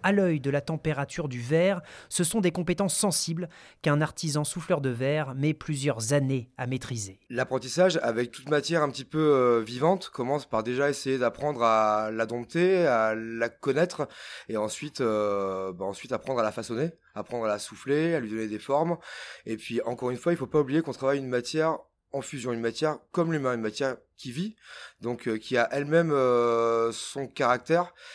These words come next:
Speaker 2: et le fluide se fait avec l'artisan qui la travaille. Les jours où on est un petit peu, euh, mal luné, moins en forme, la m-, matière le ressent,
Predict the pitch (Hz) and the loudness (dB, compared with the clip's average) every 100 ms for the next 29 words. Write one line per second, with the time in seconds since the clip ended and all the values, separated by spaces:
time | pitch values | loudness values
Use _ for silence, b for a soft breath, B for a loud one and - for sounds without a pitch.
0 | B 110 113 110 117 - - 175 - 139 | B -6 -4 -4 -6 -6 -8 -8 -6 -4
1 | 165 139 131 127 - 135 156 135 123 127 | -2 -2 -4 -10 -8 -6 -4 -2 0 2
2 | 117 104 98 B B 113 120 147 131 120 | 2 0 -6 B B -6 -4 -2 0 0
3 | 117 117 113 135 147 135 120 117 113 110 | 0 -4 -6 0 2 4 4 4 2 0
4 | 107 B - 120 131 127 139 160 165 160 | -2 B -4 0 0 -2 0 2 2 2
5 | 123 120 - 147 165 165 B - 120 120 | 0 -2 2 2 2 -4 B -4 -2 -2
6 | 110 123 131 - 165 127 - 135 127 131 | -6 -4 -4 2 2 2 -2 0 2 2
7 | 170 180 | 0 -2